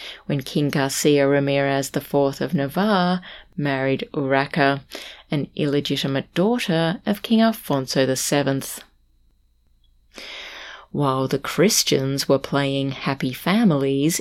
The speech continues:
in the north, the political situation in Al-Andalus was beginning to fracture. While Almoravid rule in northern Africa was entering its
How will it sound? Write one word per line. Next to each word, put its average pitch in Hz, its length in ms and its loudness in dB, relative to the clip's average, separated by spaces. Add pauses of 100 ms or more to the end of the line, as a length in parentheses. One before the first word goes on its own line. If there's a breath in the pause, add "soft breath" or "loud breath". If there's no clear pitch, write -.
in 147 140 -4
the 135 100 -2
north, 208 640 2 (320 loud breath)
the 240 100 -2
political 147 680 0
situation 135 920 0
in 135 260 -4
Al-Andalus 147 1200 2 (140)
was 202 180 0
beginning 131 800 -2 (100)
to 131 280 0
fracture. 135 720 -2 (1500 loud breath)
While 135 380 -2
Almoravid 135 680 0
rule 139 360 4
in 139 120 -2
northern 131 380 -2
Africa 165 800 2
was 143 320 -2
entering 135 580 -2
its - 300 -6